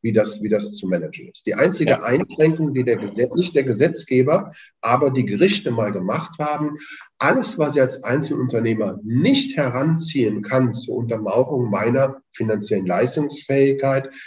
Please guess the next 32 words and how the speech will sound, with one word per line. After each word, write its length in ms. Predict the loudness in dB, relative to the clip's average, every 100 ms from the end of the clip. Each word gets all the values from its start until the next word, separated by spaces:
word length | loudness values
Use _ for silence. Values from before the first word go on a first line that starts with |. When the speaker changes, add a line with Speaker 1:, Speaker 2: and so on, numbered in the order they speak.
| -16 -8
Speaker 1:
sind 500 | 4 4 4 0 -4
die 120 | -4
Fahrzeuge 840 | -4 -4 -2 -2 -2 0 2 0
selbst, 500 | 2 2 2 0 -2
die 60 | 0
es 180 | 0 -2
zu 80 |
lizenzieren 680 | -4 -2 -2 -2 0 -2 0
gilt. 400 | 2 2 2 -6 -4
Das 260 | -4 0 2
würden 180 | 4
die 120 | 4 0
nicht 140 | -2
akzeptieren. 680 | -6 -10 -10 -4 0 0 -2 -10 -20 _ _ 4
Ist 280 | 4 4
eine 80 | 2
gewisse 320 | 2 2 0
Logik 400 | 4 4 4 0
dahinter, 560 | -2 0 0 2 2 0 -6 -8 -2
wenn 140 | 0
ich 140 | 0
jetzt 240 | -2 -2 2
davon 220 | 4 2
Speaker 2:
Ja. 80 | 0 _ -16
Speaker 1:
ausgehe, 580 | -2 4 6 6 0 -4
nicht, 340 | 0 0 2
dass 180 | -2 0
ich 240 | -6 -6 -6
einfach 280 | -2 0
nur 160 | 0 0
sagen 420 | 0 0 0 2
möchte, 520 | 2 2 0 0 0